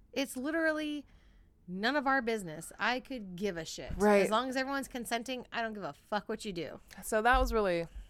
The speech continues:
Speaker 2: the one part of the movie where I was just like, "This is unnecessary.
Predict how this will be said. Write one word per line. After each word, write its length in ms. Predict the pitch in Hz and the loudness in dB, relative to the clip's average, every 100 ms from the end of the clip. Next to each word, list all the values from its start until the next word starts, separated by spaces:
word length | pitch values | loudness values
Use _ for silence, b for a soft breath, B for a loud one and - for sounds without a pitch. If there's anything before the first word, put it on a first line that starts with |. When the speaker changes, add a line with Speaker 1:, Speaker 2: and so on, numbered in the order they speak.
| b b - - | b b -12 -6
Speaker 2:
the 100 | 180 | -4
one 240 | 175 165 | -2 -4
part 240 | 170 165 | -4 -4
of 80 | 151 | -4
the 60 | 147 | -4
movie 280 | 147 143 143 | -6 -6 -4
where 180 | 135 | -4
I 40 | 147 | -6
was 100 | 160 | -8
just 220 | 156 156 | -12 -12
like, 160 | - 143 _ | -14 -14 _
"This 220 | - 226 190 | -10 -8 -10
is 120 | - | -10
unnecessary. 1080 | - 147 139 139 - 143 - 127 - - 180 | -8 -6 -6 -6 -6 -6 -4 -4 -6 -8 -12